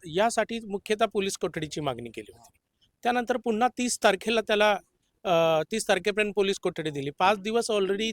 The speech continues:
त्या, अ, मुद्द्याचा तपास करण्यासाठी पोलिसांना संधी दिलेली होती. त्यानंतर पुन्हा तीस तारीख ते एक तारीख या दरम्यान त्या, त्या पुष्ट्यावर तपास करण्यासाठी त्यांना संधी दिल्यामुळं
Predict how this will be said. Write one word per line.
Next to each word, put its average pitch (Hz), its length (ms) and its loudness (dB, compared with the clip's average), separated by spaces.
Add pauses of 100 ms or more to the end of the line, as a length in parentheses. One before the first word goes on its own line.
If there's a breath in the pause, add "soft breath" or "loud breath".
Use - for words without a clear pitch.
त्या, 220 320 2 (500)
अ, 170 260 6
मुद्द्याचा 170 600 2
तपास 208 280 0
करण्यासाठी 196 460 -4
पोलिसांना 190 480 -2
संधी 185 300 0
दिलेली 208 340 10
होती. 113 220 -14 (920)
त्यानंतर 240 420 4
पुन्हा 214 420 2 (240)
तीस 247 280 0
तारीख 240 200 4 (160)
ते 262 200 2
एक 262 120 4 (120)
तारीख 147 200 4 (160)
या 180 180 4
दरम्यान 185 360 6 (760)
त्या, 233 300 6 (180)
त्या 220 80 4
पुष्ट्यावर 233 420 2 (100)
तपास 220 240 2
करण्यासाठी 214 420 -2
त्यांना 214 220 -2
संधी 208 280 -2
दिल्यामुळं 185 460 4